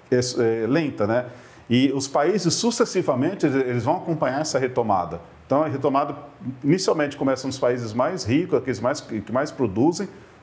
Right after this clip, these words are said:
como Estados Unidos, o Japão, a China, que é um grande demandante também de produtos. Então, primeiramente, começa lá. Até chegar a nós aqui no Brasil, vai demorar um pouco.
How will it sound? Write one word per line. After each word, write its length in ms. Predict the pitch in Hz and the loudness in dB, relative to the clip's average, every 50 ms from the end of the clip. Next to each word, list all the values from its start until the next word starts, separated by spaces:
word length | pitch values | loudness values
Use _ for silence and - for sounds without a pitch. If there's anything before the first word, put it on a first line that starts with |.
| - - - | -20 -6 -2
como 160 | - 110 113 | 0 0 0
Estados 260 | 107 - 110 101 95 | 0 2 0 0 2
Unidos, 380 | 127 143 139 135 135 135 87 82 | 2 0 0 0 0 -2 -2 -4
o 60 | 95 87 | -2 0
Japão, 480 | 110 117 117 - 127 123 135 - - - - - - - - - - - - - | 0 0 2 2 2 2 2 0 -6 -12 -18 -20 -20 -20 -20 -20 -20 -20 -10 -6
a 120 | - 127 | -4 -2
China, 340 | 123 - - 143 165 185 180 | -2 0 2 2 2 2 0
que 80 | 180 | 0
é 40 | 135 | -2
um 60 | 120 | 0
grande 220 | 107 117 123 123 120 | 0 -2 -2 -2 -2
demandante 500 | 123 113 117 117 110 113 113 113 - - | -4 -4 -2 -2 -2 -2 -2 -2 -6 -6
também 220 | - 107 104 117 | -6 -4 -2 -2
de 80 | 110 98 | -4 -4
produtos. 480 | - 113 104 95 104 127 151 147 - | -4 -6 -4 -2 -2 -2 -2 -2 -4
Então, 400 | 135 123 123 143 175 202 202 202 - - | -4 -2 0 0 0 -2 -6 -8 -4 -2
primeiramente, 580 | 147 143 156 180 190 196 170 156 165 160 - | 0 0 0 0 -2 -2 -2 -2 -4 -4 -4
começa 360 | - 175 165 156 143 - 190 | -6 -4 -2 -2 -2 0 0
lá. 320 | 190 170 123 87 - - - - - - - - | 0 2 0 0 -2 -8 -14 -20 -20 -20 -4 -4
Até 300 | 117 113 - - 233 240 | -4 -2 0 0 0 0
chegar 560 | - - - 180 127 127 120 107 95 98 - | 0 0 0 0 2 2 2 2 2 2 2
a 80 | - 127 | 2 2
nós 380 | 143 131 113 135 165 180 - | 2 4 4 4 4 2 2
aqui 160 | 117 110 - 117 | -2 -2 -2 -2
no 80 | 104 | -2
Brasil, 640 | 98 101 95 98 90 85 104 147 180 185 139 104 - - - | -2 0 0 0 -2 0 2 2 2 2 0 -2 -4 -4 -2
vai 140 | 110 123 | 0 0
demorar 260 | 127 143 139 139 135 147 | 0 0 0 0 0 -2
um 60 | 160 | 0
pouco. 340 | 156 151 139 113 98 - | 0 0 0 0 0 -6